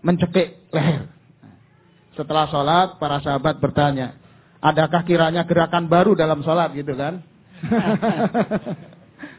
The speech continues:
Kemudian Rasulullah menjawab, "Tadi ada setan yang membawa obor dan ingin, eh, membakar mukaku." Kemudian Rasulullah tangkap dan beliau mengatakan, "Demi Allah yang aku ada, eh,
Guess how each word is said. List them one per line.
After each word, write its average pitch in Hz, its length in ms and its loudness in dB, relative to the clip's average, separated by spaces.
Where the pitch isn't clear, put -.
Kemudian 165 320 4
Rasulullah 170 360 4
menjawab, 147 520 2
"Tadi 160 240 0
ada 147 320 0
setan 139 560 -4
yang 160 240 0
membawa 156 320 4
obor 175 320 4
dan 156 240 -4
ingin, 185 320 -4
eh, 120 240 -12
membakar 147 480 -6
mukaku." 135 560 -12
Kemudian 143 280 0
Rasulullah 139 320 -2
tangkap 147 720 2
dan 143 360 -4
beliau 147 240 0
mengatakan, 143 720 -2
"Demi 147 160 -2
Allah 156 480 2
yang 135 160 -10
aku 135 400 -8
ada, 131 400 -6
eh, 127 220 -6